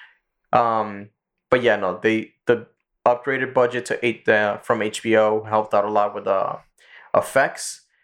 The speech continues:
The writing's a lot stronger. And yeah, no, like, this was a, this was a good season.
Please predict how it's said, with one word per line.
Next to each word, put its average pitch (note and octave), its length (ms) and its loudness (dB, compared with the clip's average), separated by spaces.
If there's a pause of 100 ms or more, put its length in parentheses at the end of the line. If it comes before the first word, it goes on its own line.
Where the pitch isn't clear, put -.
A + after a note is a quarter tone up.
(460)
The A#2 100 4
writing's B2 600 -2
a B2 60 4
lot B2 260 0
stronger. B2 800 0 (500)
And A#2+ 220 2
yeah, A#2 240 2
no, G2 200 -2
like, G2 400 -2
this A#2+ 200 0
was A#2 200 2
a, G#2 300 2
this A#2 160 -6
was A2+ 140 0
a A2+ 40 -2
good G#2 180 0
season. - 400 -2